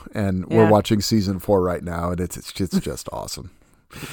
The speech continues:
Speaker 1: But I am going to recommend something that is musically related that just sort of popped into my head while we were talking about the rehab scene,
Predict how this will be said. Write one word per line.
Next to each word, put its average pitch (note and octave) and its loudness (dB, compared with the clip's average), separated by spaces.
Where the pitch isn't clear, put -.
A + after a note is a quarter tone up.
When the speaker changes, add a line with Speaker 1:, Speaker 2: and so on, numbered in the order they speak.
Speaker 1:
But D#3 8
I F3 6
am G3+ 0
going F3+ 4
to D3 0
recommend B2+ 2
something A#2+ -2
that A2 0
is F#2+ -4
musically D#3+ 0
related A2 2
that G2 -2
just C3 -10
sort A3 -2
of - -4
popped - 0
into D3+ -8
my G#2+ 0
head A2+ 0
while G2+ 0
we G2+ 0
were G2 0
talking A2+ -4
about G#2+ -2
the F#2 -6
rehab F#2+ -2
scene, F#2 -8